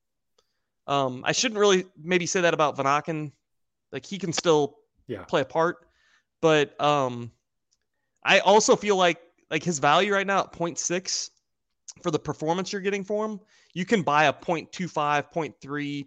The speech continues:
Speaker 1: point four card and get the same performance and not
Speaker 2: Yeah.
Speaker 1: play, pay the Vanaken premium, I guess. He also has midweeks, which, you know, um, help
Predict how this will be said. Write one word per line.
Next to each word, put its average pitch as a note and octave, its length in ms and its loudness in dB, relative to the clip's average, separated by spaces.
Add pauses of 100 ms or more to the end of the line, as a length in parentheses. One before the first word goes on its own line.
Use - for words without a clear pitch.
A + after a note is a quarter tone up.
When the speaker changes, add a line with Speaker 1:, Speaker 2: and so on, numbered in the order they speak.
Speaker 1:
point D3+ 300 -6 (140)
four C#3+ 260 -6
card D#3 560 -8 (560)
and C3 120 -8
get D#3+ 140 -4
the C3+ 60 -8
same D3+ 260 -2
performance D3 840 -6
and C3 140 -8
not C3+ 240 -2
Speaker 2:
Yeah. E2+ 100 -18
Speaker 1:
play, D3 200 -4
pay D3+ 220 -2
the C3+ 360 -2 (840)
Vanaken C3+ 580 0 (120)
premium, D3 400 -4
I D3 80 -6
guess. D#3+ 440 -6 (760)
He F#3 80 0
also E3 200 4
has B2+ 140 0
midweeks, B2 460 -6
which, - 320 -10 (240)
you B2 120 -14
know, A#2 220 -12 (540)
um, A#2 320 -12 (220)
help B2+ 300 -4